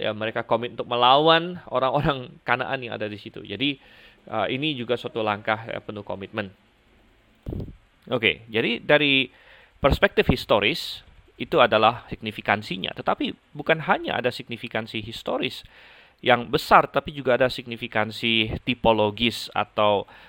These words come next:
boleh kita bilang makna rohani di balik mereka menyeberang Sungai Yordan. Dan kita tahu ada banyak peristiwa di Perjanjian Lama yang mentipologikan atau menggambarkan suatu kebenaran rohani yang lebih besar lagi. Eh,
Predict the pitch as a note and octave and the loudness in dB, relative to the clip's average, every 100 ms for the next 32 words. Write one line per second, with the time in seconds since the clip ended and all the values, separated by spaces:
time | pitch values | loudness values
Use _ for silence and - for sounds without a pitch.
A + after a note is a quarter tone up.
0 | - - A2 G#2+ A2 G#2+ A2+ G#2+ G#2 G#2+ | -10 -4 -2 -2 -4 0 0 0 -2 -2
1 | G#2 G#2+ - B2 A#2 G2+ G#2 G#2 G2+ _ | -2 -2 0 0 -2 -6 -2 -2 -2 _
2 | _ - G#2 G#2 - G#2 G2+ G2+ G2 F#2+ | _ -10 -4 -4 0 2 4 4 2 -2
3 | - - - - A2+ G#2 G#2 G2+ - G2+ | -10 -16 -18 -12 -6 -2 -2 -2 -4 -8
4 | F#2+ G2 G2 F#2+ F#2 G2 - A#3 G3 B2 | -6 -6 -2 -2 -4 -6 -6 2 6 8
5 | A2+ A#2+ A2 A#2 G#3+ G#3+ - C3 - B2+ | 6 2 0 0 0 -2 -4 -6 -6 -2
6 | B2+ B2+ A2 A2+ A2+ B2 A2+ A2+ A2 A2 | 2 2 0 -4 -2 -2 -2 -2 -2 0
7 | B3 C3+ - - _ - - _ _ - | 2 2 0 -6 _ -20 -20 _ _ 0
8 | - G#3 F#3 F3+ E3 C#3+ C3+ C3 G#2+ G2 | 0 2 -2 0 4 4 4 2 0 0
9 | B2+ B2 B2 A#2+ A#2 A#2 A#2 C#3 C#3 B2 | -2 -2 4 4 6 4 4 2 0 -4
10 | A#2+ A#2 A2 G#2+ G#2+ G#2+ G#2 G#2 G#2 A2+ | -6 -2 0 2 0 0 -2 -2 -4 -2
11 | G#2 G#2 G#2 G#2 G2 G2+ G#2 F#2+ F#2+ G2 | -4 -6 -10 -10 -8 -6 -4 -4 -6 -8
12 | _ _ _ - _ _ - G2+ G2 | _ _ _ -20 _ _ -4 0 0